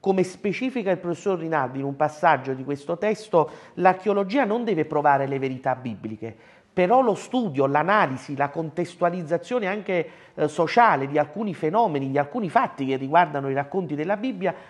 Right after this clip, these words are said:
aiuta anche un credente a cogliere il valore non solo storico, ma anche spirituale di queste vicende. Quindi questa è una guida, è uno di quei libri che chi si occupa di queste materie non può non avere, non può non leggere.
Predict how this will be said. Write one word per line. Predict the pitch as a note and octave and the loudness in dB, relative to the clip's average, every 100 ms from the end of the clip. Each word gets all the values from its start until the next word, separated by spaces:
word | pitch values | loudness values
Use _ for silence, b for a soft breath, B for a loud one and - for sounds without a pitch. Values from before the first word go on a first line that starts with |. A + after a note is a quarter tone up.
| B | B
aiuta | A#3+ A#3+ C#4+ D4 | -2 0 0 0
anche | D#4 - | 0 -4
un | A#3 | -4
credente | F#3+ F3+ C3+ A2 A2 A#2+ A#2 B B B | -2 0 0 -2 -6 -10 -10 B B B
a | - F3+ | 0 0
cogliere | F3+ A#3+ E3+ E3 D#3+ | 4 2 4 0 -2
il | E3 | 2
valore | G3 B3 D3+ | 2 4 2
non | D3 - | 0 -4
solo | D4 E3+ | -2 -2
storico, | - C#3+ B2 C3+ | 0 -2 -2 -6
ma | F3+ | -6
anche | A#3 F#3+ | -6 -8
spirituale | D3+ - G#3 G#3 A3 F3 | -10 -10 -10 0 0 0
di | D3 | -2
queste | C#3+ D#3 D3+ C3+ - | -6 -6 -4 -8 -8
vicende. | C3 A#2+ A2+ G#2 A2+ | -10 -8 -6 -6 -8
Quindi | C#3 G#3 D#3+ | -6 -6 -4
questa | A3+ A#3 - | -2 -2 0
è | |
una | D#3 E3 F3 | -2 -2 -4
guida, | A#3 C4 D#3+ | -2 0 0
è | |
uno | F3 | -2
di | D#3 | -6
quei | D3+ D#3 | -4 -4
libri | F#3 D3+ D3 | -4 -4 -4
che | C#3 C#3+ B B B | -2 -4 B B B
chi | - G3+ | -8 -2
si | G#3 | 6
occupa | A3 A3 F#3 E3 | 6 6 -2 -2
di | D#3 | -2
queste | F3 E3+ E3 | -4 -4 -2
materie | D#3+ D#3+ F#3 D#3 | -2 -2 -2 0
non | F#3+ G3 | 0 0
può | E3 A3 D3 | 0 2 4
non | F#3 F3 | 2 2
avere, | D#3+ C4 A#3 | 2 0 -2
non | G3 A3+ F3+ | 0 -2 2
può | A3+ A#3+ B B | 2 2 B B
non | E3+ E3+ D3 | 2 4 6
leggere. | B2+ A2 A#2 A#2+ | 2 0 0 0